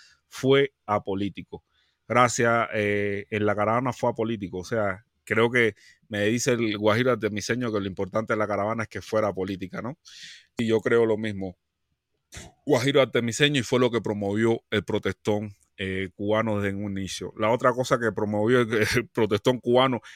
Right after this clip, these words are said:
y nunca se supo entender por parte de, de los que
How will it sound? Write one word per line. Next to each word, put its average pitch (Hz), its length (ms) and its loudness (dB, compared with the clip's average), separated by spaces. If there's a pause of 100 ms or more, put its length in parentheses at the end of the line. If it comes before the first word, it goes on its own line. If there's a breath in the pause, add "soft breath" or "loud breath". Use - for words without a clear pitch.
y 104 120 -2
nunca 120 280 2
se 110 100 -2
supo 127 300 0
entender 110 440 0
por 98 220 -2
parte 113 440 0 (380 soft breath)
de, 104 540 -2
de 104 120 -2
los 101 320 -4
que 95 440 -4